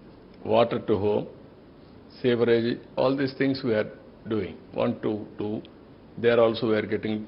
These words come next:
ducts, all these things. Ultimately,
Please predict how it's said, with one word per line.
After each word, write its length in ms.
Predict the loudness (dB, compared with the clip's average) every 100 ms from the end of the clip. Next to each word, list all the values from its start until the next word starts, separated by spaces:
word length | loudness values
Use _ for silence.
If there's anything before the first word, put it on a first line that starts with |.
| -4
ducts, 280 | -4 -4 -4
all 180 | -4 -4
these 160 | -8 -10
things. 260 | -12 -14 -18 -20 -20 -20 -20 -20 -20 -20 -20 -20 -20 -6
Ultimately, 1040 | -2 0 2 2 2 0 0 0 2 -2